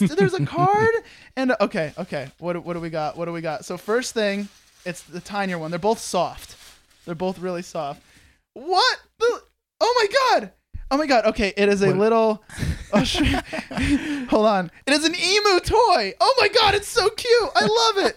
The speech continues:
Speaker 1: It's staying in the, it's, all right, this has to stay in the studio.
Speaker 2: Made in Australia.
Speaker 1: Oh my God, I love it. It's adorable. And what's this? What's the, dude, she got me so much shit. Bits of Australia, Aussie slang magnet
Speaker 2: <laughs>
Speaker 1: pack. What? This is so cool.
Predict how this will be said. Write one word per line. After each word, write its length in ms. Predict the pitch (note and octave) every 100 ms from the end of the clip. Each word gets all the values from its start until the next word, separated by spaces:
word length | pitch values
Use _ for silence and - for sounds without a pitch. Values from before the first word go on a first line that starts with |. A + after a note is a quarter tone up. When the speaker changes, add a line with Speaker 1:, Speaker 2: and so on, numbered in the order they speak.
| D4+
Speaker 1:
It's 160 | A3 -
staying 300 | - A3+ A#3
in 80 | A3
the, 160 | G3 -
it's, 200 | F#3 F#3
all 60 | F#3
right, 200 | D#3 D3+
this 220 | F#3+ C4
has 200 | B3 F#3
to 60 | F3+
stay 280 | - F3 E3
in 80 |
the 60 | D3+
studio. 520 | - D3+ C3+ B2 C3+ -
Speaker 2:
Made 240 | B2+ C3
in 100 | D3
Australia. 400 | C#3+ C3+ - D3
Speaker 1:
Oh 80 | B3
my 140 | B3+ A#3+
God, 260 | C4 B3+
I 80 | B3
love 360 | C4 C#4 C#4 C4+
it. 160 | B3+
It's 160 | B3+ F4+
adorable. 760 | D4 F#4+ D4+ D4+ C#4+ B3+ A#3+ - - - -
And 100 | C#4+
what's 220 | D#4+ F#4
this? 420 | F4+ G4+ E4+ - - - - -
What's 280 | C#4+ F#4+
the, 200 | - G4+ - - -
dude, 220 | F#4+ G4
she 120 | G4+
got 200 | G#4+ A4+
me 80 | G#4+
so 200 | - A4
much 120 | A4+
shit. 400 | - G4+ G#4+ - _ _ F#3+
Bits 280 | D4+ E4+ F4
of 100 | D4
Australia, 800 | C#4 D#4 - B3+ B3 A#3 F3+ D#3+ F3+
Aussie 340 | G3+ C4+ B3+
slang 480 | - G#3 G#3 G#3 F#3+
magnet 420 | F#3 G3 G3 F#3
Speaker 2:
<laughs> 20 |
Speaker 1:
pack. 380 | - F3 D#3+ A#3
What? 800 | A4 A4 G#4+ A#4 A#4+ A#4+ A#4 A4+
This 140 | A#4+
is 140 | C5+ C5+
so 320 | C5+ C#5 B4+ C5
cool. 560 | C#5+ C#5 C5+ A#4+ D4+